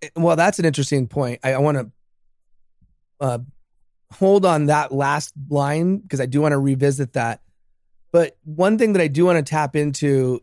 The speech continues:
it, in a word, is algorithm. And specifically, as we think about the algorithm in YouTube and in TikTok, it's very different than the,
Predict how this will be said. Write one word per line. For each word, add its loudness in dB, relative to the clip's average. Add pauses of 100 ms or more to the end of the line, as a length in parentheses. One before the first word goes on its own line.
it, -2 (320)
in 0
a 2
word, 4
is -2
algorithm. -2 (1040)
And 0
specifically, 2 (320)
as 0
we 4
think 0
about 2
the -4
algorithm 0 (160)
in 0
YouTube 2 (140)
and -2
in -2
TikTok, -4 (600)
it's -8
very 2
different 0
than 0
the, 0